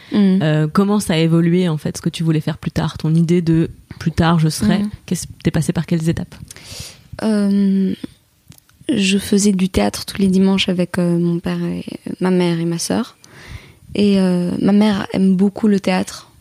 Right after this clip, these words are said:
Speaker 1: On voyait beaucoup de théâtre quand on était petite avec, euh, mes parents. Euh, et c'est comme ça, petit à petit, que j'ai, euh, que je, je m'am-, je m'amusais tellement que, que j'ai voulu continuer ça après, euh,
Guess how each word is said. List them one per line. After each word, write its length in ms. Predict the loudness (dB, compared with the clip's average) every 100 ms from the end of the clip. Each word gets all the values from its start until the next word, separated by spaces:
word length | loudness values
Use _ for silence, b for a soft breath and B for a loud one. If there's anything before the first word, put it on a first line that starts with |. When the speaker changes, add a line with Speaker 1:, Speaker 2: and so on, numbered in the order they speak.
| _
Speaker 1:
On 60 | -4
voyait 220 | 0 2
beaucoup 240 | 0 -4 -6
de 40 |
théâtre 400 | -2 -2 -2 -4
quand 240 | -4 -2
on 60 | 0
était 200 | 0 -2
petite 300 | -4 -4 -2
avec, 320 | -2 -2 -2
euh, 180 | -2 0
mes 140 | 0
parents. 380 | 0 0 0 -2 -4 B B B B B B B B _ -2
Euh, 800 | 2 2 2 2 0 -2 -2 -4 -4 -2
et 80 | -2
c'est 180 | -2 -2
comme 220 | -2 -2
ça, 240 | 0 -2
petit 280 | -4 -6 -4
à 60 | -4
petit, 240 | -2 -4
que 340 | -2 0 2 2
j'ai, 280 | 2 0 0
euh, 500 | 0 -2 -2 -4 -6 -10 b b b b b b _ _ -14
que 140 | -6
je, 300 | -2 0 0
je 160 | 0 2
m'am-, 340 | 2 2 0
je 140 | 0 0
m'amusais 500 | 2 4 4 4 0
tellement 540 | 0 0 2 2 -2 -6 _ b b b b b _ _
que, 360 | -2 2 2 2
que 140 | 0
j'ai 180 | 0 2
voulu 340 | 0 0 0 0
continuer 520 | -2 -4 -2 -2 -2
ça 200 | -2 -4
après, 380 | -4 -4 -2 0
euh, 200 | 0